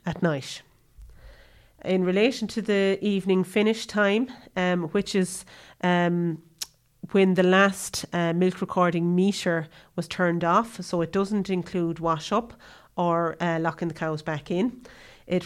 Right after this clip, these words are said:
uh, the average time was a quarter to seven. Okay, again, a big range, with some farms finished milking at twenty to five,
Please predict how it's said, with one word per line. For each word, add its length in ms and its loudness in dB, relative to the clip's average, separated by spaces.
uh, 240 2
the 160 0
average 380 2
time 320 -2
was 180 -4
a 60 -14
quarter 760 2
to 240 -6
seven. 460 -2
Okay, 380 -2
again, 380 2
a 100 2
big 220 0
range, 460 2
with 140 -8
some 220 0
farms 440 0
finished 500 -2
milking 500 -2
at 160 -4
twenty 340 -4
to 100 -16
five, 540 0